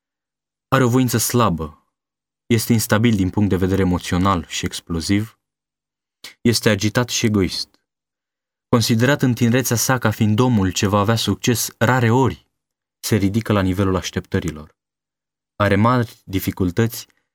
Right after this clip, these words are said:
în a prinde detaliile și aproape niciodată, niciodată nu este tăcut. În spatele acestui exterior plin de îndrăzneală,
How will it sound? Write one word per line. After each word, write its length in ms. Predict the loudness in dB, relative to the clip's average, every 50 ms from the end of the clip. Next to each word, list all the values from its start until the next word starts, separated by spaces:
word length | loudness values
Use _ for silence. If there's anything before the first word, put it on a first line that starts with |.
| _ _
în 120 | -2 0 0
a 100 | 0 0
prinde 400 | 0 0 0 2 2 2 2 0
detaliile 800 | 0 -2 -2 0 0 0 2 2 2 2 2 0 -2 -4 -8 _ _ _ _ _ _
și 160 | -2 0 0
aproape 400 | 0 0 0 0 0 0 0 2
niciodată, 960 | 2 2 2 0 0 0 0 0 2 2 0 0 -2 -4 -10 -12 -12 -14 _ _ _ _ _ _ _ _ _ _ _
niciodată 1000 | 0 0 0 0 0 0 0 0 2 2 2 0 0 -2 -2 -2 -2 -2 -4 -8 _ _ _
nu 180 | _ -2 0 0
este 240 | 0 -2 -2 -4 -4
tăcut. 500 | -2 -4 -4 -4 -6 -8 _ _ _ _ _ _ _ _ _ _ _ _ _ _ _
În 100 | -2 -2
spatele 420 | -2 0 0 -2 0 0 2 0
acestui 400 | 0 0 0 -2 -4 -2 0 -2
exterior 720 | -2 -2 -2 -6 -6 -2 -2 0 2 2 2 2 2 0 -4
plin 260 | -4 -2 0 2 2
de 100 | 2 2
îndrăzneală, 800 | 0 0 0 0 0 0 0 0 2 2 2 0 -2 -4 -6